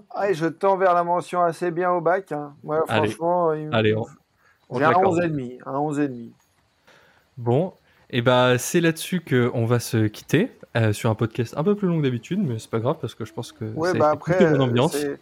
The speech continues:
Speaker 2: quand les, quand l'invité humoriste est intéressant, c'est normal de faire un
Speaker 1: Ouais.
Speaker 2: peu plus long que les précéents
Speaker 1: N'est-ce
Speaker 2: épisodes.
Speaker 1: pas ?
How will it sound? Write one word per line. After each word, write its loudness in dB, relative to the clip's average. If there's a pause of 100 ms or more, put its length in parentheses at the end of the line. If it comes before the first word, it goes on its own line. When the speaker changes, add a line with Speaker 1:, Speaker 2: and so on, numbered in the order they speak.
(340)
Speaker 2:
quand 2
les, 2
quand 0
l'invité 0
humoriste 0
est -2
intéressant, 0
c'est -6
normal -2
de 0
faire 0
un 0
Speaker 1:
Ouais. -4
Speaker 2:
peu -2
plus -6
long 0
que -6
les 0
précéents -4
Speaker 1:
N'est-ce -6
Speaker 2:
épisodes. -4
Speaker 1:
pas ? -4